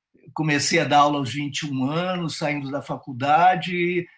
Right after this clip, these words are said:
mas em faculdades privadas, porque as públicas estavam fechadas, não havia concursos, et cetera. E a primeira oportunidade que surgiu pra sair daquela situação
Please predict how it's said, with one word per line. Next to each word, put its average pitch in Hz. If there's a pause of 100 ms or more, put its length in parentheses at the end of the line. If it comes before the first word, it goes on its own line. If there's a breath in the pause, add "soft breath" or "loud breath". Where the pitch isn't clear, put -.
(100)
mas 156
em 175
faculdades 175
privadas, 156
porque 143 (540 soft breath)
as 123
públicas 160
estavam 160
fechadas, 143 (540)
não 156
havia 156
concursos, 156
et 143
cetera. 143 (220 soft breath)
E 175
a 190
primeira 220
oportunidade 185
que 175
surgiu 160
pra 156
sair 151
daquela 139
situação 127